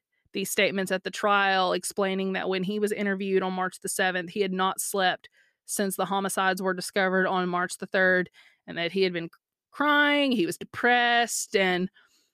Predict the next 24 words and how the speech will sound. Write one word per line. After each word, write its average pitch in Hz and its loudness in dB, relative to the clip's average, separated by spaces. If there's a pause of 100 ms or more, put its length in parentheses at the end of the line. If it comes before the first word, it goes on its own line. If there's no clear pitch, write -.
(160)
all 190 4
of 185 0
that. 175 -2 (360)
Um, 180 2 (1800)
on 196 2
cross-examination, 208 2
he 196 -2
admitted 190 2
that 180 0
he, 214 -2
when 196 0
he 220 2
left 202 4
Cecil's 226 -2
house 208 -2
on 214 -2
the 208 0
bicycle, 185 0
he 202 -4
believed 185 0
all 196 2
nine 196 0
people 180 -4
inside 175 0